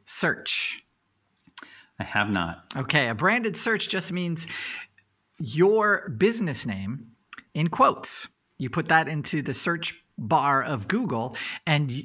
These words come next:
Speaker 1: the results will come back with the name of your business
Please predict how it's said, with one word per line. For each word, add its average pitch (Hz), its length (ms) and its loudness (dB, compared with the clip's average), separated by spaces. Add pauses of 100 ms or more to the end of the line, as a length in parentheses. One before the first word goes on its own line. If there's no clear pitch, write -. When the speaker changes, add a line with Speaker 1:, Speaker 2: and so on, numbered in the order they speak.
Speaker 1:
the 143 140 -2
results 151 580 2
will 147 180 2
come 147 240 0
back 117 360 4
with 135 200 -2
the 202 60 -2
name 160 220 0
of 156 100 -2
your 175 160 0
business 143 680 -4